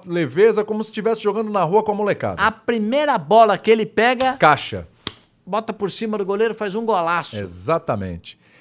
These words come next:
Speaker 2: E
Speaker 1: E aí
Speaker 2: aí,
Speaker 1: você
Speaker 2: no,
Speaker 1: tem um
Speaker 2: no segundo jogo, tem um lance da mordida do Sheik na mão do zagueiro.
Speaker 1: Tem, tem, tem, pra intimidar. Foi
Speaker 2: <laughs>
Speaker 1: dois a zero ali pro Corinthians.
Speaker 2: <laughs>
Speaker 1: Primeiro
Speaker 2: Caruso, isso aí.
Speaker 1: título da Libertadores do Corinthians.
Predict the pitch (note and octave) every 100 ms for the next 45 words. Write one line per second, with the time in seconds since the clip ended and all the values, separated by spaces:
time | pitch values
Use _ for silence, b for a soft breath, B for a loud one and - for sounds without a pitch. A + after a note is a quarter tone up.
0 | b - E3+ A3 G#3+ G#3+ G#3+ G3+ - F#3+
1 | G#3+ G#3+ G3+ F#3 D3+ F#3+ F#3+ G3+ G3 F#3
2 | F3+ G3 F#3+ G3 E3 B2+ F#3+ G3 E3 -
3 | F#3+ G#3 G#3 F#3 F3 G#3+ A3 G3 G3 D3+
4 | F#3 D#3+ C3+ C3+ E3 G#3+ G3+ A#2+ D3+ F#3
5 | B2 D3 C#3+ C#3+ C#3+ F#3 F3 C3 D3 C#3
6 | G#2+ F#3 F3 G#3 G#3+ G#3 G3+ E3 F3 F3
7 | F3+ F3+ C#3+ B2 F3 - G3+ G#3 G3 G3
8 | A3 D3+ D3 D#3+ D3 C#3+ - D3 F3 G3
9 | G3 G3 F#3 G3+ F#3+ D#3 F3 F3+ F#3 G3
10 | E3 C#3 A#2 G#2